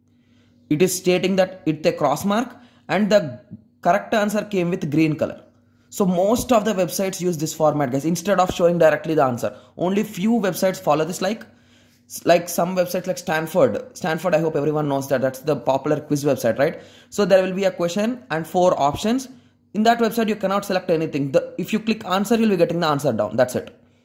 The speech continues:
So even this functionality is done using JavaScript, guys. Okay. Similarly, in this websites, like, uh,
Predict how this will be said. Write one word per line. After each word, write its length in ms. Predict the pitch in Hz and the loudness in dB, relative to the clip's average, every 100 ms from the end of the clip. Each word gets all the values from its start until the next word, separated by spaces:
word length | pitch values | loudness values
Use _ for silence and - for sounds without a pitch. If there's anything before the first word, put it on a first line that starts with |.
| _ _ - - | _ _ -20 -4
So 180 | 208 - | -2 2
even 360 | 214 220 220 151 | 4 4 2 2
this 220 | 196 - | -2 -2
functionality 600 | 202 190 185 185 175 180 | -2 -2 0 2 2 0
is 180 | 180 143 | -2 4
done 240 | 147 156 | 2 4
using 240 | 147 151 | 0 2
JavaScript, 560 | 127 110 120 - 120 - | 2 2 0 -6 -12 -12
guys. 340 | - - - _ _ _ _ _ _ _ _ _ _ 117 | -16 -18 -20 _ _ _ _ _ _ _ _ _ _ -2
Okay. 320 | - 202 214 - - | 0 -2 -2 -16 -4
Similarly, 560 | 196 220 220 226 226 | 2 6 4 4 2
in 140 | 190 180 | 2 0
this 180 | 220 | 0
websites, 460 | 185 151 - 120 - | -2 -2 0 -2 2
like, 260 | 151 170 | 2 2
uh, 120 | 139 | -2